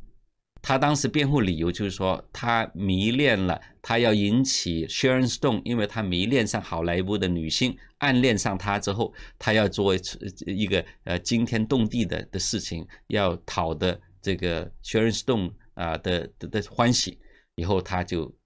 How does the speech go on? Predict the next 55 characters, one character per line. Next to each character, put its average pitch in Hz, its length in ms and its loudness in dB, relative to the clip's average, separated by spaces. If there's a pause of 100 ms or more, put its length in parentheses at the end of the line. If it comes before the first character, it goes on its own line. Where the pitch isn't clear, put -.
(240)
计 104 200 0
划 87 240 -4 (340)
来 82 260 -4 (480)
向 90 300 -4
总 90 260 -4
统 82 280 -8 (140)
开 104 180 -2
枪 117 280 0
了。 - 120 -4 (460)
所 - 160 4
以 170 60 6
他 165 140 4
当 170 240 2
时 - 280 -4 (400)
Sharon 180 320 4
Stone 175 260 2
根 175 180 4
本 107 140 2
不 104 100 0
知 107 140 -6
道 117 140 2
有 85 120 2
那 104 120 -2
么 110 100 -2
多 95 160 0
的 98 80 -2
暗 107 240 -2
恋 95 220 0
的， 80 140 -4
的， 87 140 -6
的 87 140 -2
人， 76 280 -6 (280)
所 - 180 -2
以 101 80 4
他， 95 240 -4
但 117 140 0
是 - 260 -6
这 - 120 -4
样， 139 160 -2 (240)
后 147 220 2
来 87 200 2 (180)
这 - 120 -4
个 107 80 -4
案 107 200 0
子， 90 100 -6
Healey 139 320 0
的 - 100 -6
案 92 180 -2
件， 85 240 -6 (200)
他 - 120 -4
找 87 180 -4
精 104 180 -4
神 90 180 -2
病 92 220 -2
的， 78 180 -4